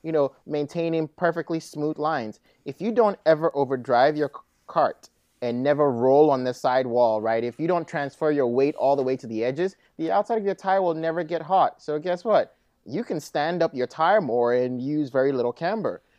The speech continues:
But if you drive on a track where you're, like, leaning into the corner all the time,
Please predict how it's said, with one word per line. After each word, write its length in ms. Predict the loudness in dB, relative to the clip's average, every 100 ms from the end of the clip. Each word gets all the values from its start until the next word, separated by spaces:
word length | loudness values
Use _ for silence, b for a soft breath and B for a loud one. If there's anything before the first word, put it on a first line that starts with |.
| _
But 100 | -8
if 80 | -6
you 120 | -4
drive 380 | 0 6 8 6
on 80 | 4
a 60 | -4
track 400 | 0 0 0 0
where 140 | 2
you're, 380 | 2 2 2 2
like, 160 | -2 -6 b b
leaning 480 | -8 -4 0 0 0
into 140 | -2
the 80 | -2
corner 300 | 0 0 2
all 340 | 2 2 4 2
the 80 |
time, 400 | 0 0 2 0